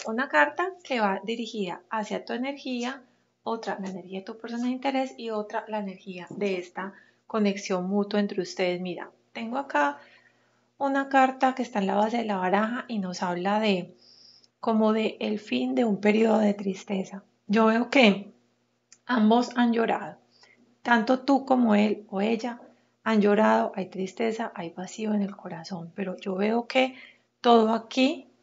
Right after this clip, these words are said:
empieza como a cambiar, por decir algo, ¿sí? Empieza a cambiar como por arte de magia. Hay un, como una mano divina, una mano invisible que empieza a cambiar todo esto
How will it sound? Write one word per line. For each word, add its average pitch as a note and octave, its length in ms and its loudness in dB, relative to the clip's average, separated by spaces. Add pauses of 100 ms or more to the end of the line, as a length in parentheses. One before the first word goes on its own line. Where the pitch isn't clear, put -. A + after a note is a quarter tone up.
(520)
empieza A3 640 4
como A3 320 4
a G3 80 -2
cambiar, F3+ 500 -4 (100)
por G3 200 -2
decir G3+ 320 2
algo, G#3 320 2
¿sí? C#4+ 320 -6
Empieza G#3+ 320 -2
a G3+ 40 -6
cambiar G#3 360 -4
como A3+ 380 -4
por F#3+ 280 -2
arte E3+ 320 -8
de G3 100 -2
magia. F3 380 -10
Hay F3 160 -6
un, A3 300 0 (360)
como A#3+ 220 6
una A#3 220 6
mano B3 360 4
divina, G#3 460 2
una G3 220 -2
mano A3+ 460 2
invisible A#3+ 720 -2 (360)
que B3 140 0
empieza B3 580 2
a B3+ 160 -6
cambiar G#3 460 0
todo A#3 260 2
esto B3+ 540 4